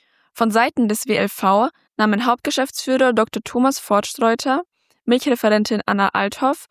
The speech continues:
sowie Benedikt Langemeier und Antonius Tillmann, beide vom W-L-V-Milchausschuss, am Gespräch teil.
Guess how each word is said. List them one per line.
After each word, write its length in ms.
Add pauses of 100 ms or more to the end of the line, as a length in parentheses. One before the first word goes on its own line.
(200)
sowie 240
Benedikt 420
Langemeier 680
und 140
Antonius 540
Tillmann, 500 (760)
beide 340
vom 220
W-L-V-Milchausschuss, 1500 (180)
am 160
Gespräch 500
teil. 460